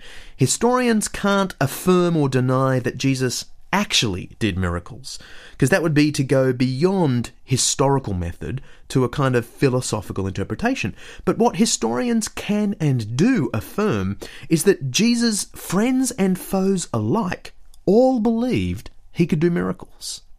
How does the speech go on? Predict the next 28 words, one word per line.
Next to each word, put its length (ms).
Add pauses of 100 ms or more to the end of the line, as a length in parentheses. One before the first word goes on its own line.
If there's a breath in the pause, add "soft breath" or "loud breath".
(280)
That's 200
a 40
very 600
important 400
historical 460
conclusion. 580 (320 loud breath)
And 160
it's 160
a 40
conclusion 540
reached 320 (180 loud breath)
by 140
virtually 520 (120)
all 460
of 200
the 120
leading 560
scholars 640
in 80
the 80
field. 480 (340 loud breath)
Um, 280
Professor 360
Graham 300
Stanton 560
of 160
Cambridge 380
University, 680